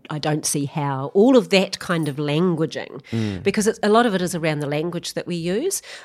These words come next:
Speaker 1: Um, but again, I think sometimes that's a bit of an excuse because they may not actually want to change. It's
Speaker 2: Yeah.
Speaker 1: not necessarily that they don't. They actually don't want to, because this is the biggest thing that you notice is when,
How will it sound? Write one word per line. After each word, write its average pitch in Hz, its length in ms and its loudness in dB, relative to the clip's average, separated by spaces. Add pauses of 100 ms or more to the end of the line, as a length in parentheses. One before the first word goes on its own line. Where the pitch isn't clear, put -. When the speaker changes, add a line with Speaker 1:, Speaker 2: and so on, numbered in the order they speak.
(100)
Speaker 1:
Um, 220 320 2 (180)
but 233 120 4
again, 254 240 0
I 233 80 -2
think 277 240 -6
sometimes 254 460 -2
that's 196 280 -2
a 190 60 -6
bit 196 160 -6
of 180 60 -6
an 165 60 -6
excuse - 360 -6
because 165 260 -10 (380)
they 180 100 -6
may 190 160 -4
not 208 240 -6
actually 160 560 -6
want 135 360 -8
to - 340 -10
change. - 600 -14 (300)
It's - 200 -6
Speaker 2:
Yeah. 170 60 0
Speaker 1:
not 214 120 0
necessarily 175 540 -2
that - 120 -16
they 135 120 -8
don't. 147 280 -4
They 165 160 -6
actually 240 320 -10
don't 180 220 -6
want 160 240 -6
to, - 140 -12 (320)
because 208 240 2
this 240 160 2
is 220 80 -4
the 190 80 -2
biggest 185 340 2
thing 165 220 -2
that 156 100 -2
you 160 100 -2
notice 160 560 0
is 160 240 -2
when, 185 400 2